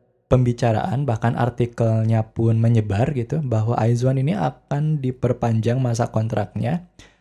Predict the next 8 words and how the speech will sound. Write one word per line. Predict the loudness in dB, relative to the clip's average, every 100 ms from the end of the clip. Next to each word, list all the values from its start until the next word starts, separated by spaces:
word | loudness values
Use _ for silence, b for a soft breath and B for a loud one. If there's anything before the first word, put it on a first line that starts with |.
| b 4
Walaupun | 4 4 0
saya | 0 0
nggak | -4 -2
tahu | 0 2 0 -4
tepatnya | -8 0 -2 0 -2 2
berapa | 0 0 -2
lama, | -2 -2 -4 -6 -8 _ _ _ _ _ _ _ _ 2
cuman, | 2 2 0 0 -2